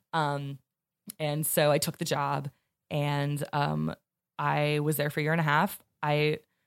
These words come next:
think I would have lasted two months at any other agency.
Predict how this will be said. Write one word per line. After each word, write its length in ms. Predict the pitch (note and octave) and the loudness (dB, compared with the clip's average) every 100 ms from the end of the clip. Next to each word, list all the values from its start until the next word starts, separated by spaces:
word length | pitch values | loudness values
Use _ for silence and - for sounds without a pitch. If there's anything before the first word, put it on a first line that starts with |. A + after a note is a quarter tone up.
| _ _ _ - | _ _ _ -2
think 160 | E3+ - | 0 2
I 80 | E3+ | 2
would 180 | D#3+ D#3+ | 4 2
have 120 | C#3+ | 0
lasted 800 | C#3+ C#3+ C3+ C#3 - C#3 C3 C3 _ _ _ _ - | 0 0 0 -2 -2 -2 -2 -6 _ _ _ _ -12
two 280 | - - D3+ | -10 -4 -2
months 280 | C#3+ - - | -2 -2 -6
at 80 | - | -6
any 180 | - | -4
other 180 | G#1 G#1+ - | -4 -6 -8
agency. 680 | - - D#3 - - E3 | -8 -8 -8 -6 -6 -8